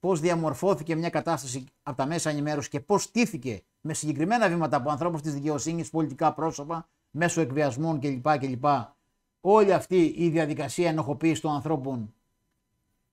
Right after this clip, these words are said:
που αποκάλυψαν κάποια από αυτούς στοιχεία, πρέπει να είναι μια δικογραφία και πρέπει να είναι και μια άλλη δικογραφία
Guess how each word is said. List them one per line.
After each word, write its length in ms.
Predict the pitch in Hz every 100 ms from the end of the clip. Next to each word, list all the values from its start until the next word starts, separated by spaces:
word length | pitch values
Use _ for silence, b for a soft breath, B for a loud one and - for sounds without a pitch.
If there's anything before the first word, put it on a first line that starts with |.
| _ _ _ _ _
που 100 | -
αποκάλυψαν 600 | 156 139 214 233 143 143
κάποια 240 | 131 135 135
από 100 | 117
αυτούς 460 | - 135 - - _ _ _ _ _ _ _
στοιχεία, 500 | - - 110 127 165
πρέπει 60 | 175
να 100 | 151
είναι 80 | 147
μια 220 | 139 131
δικογραφία 460 | 117 135 120 - 180
και 120 | 202
πρέπει 160 | 190 202
να 60 |
είναι 80 | 196
και 100 | 170
μια 220 | 156 190
άλλη 140 | 254 226
δικογραφία 720 | 220 208 180 196 226 220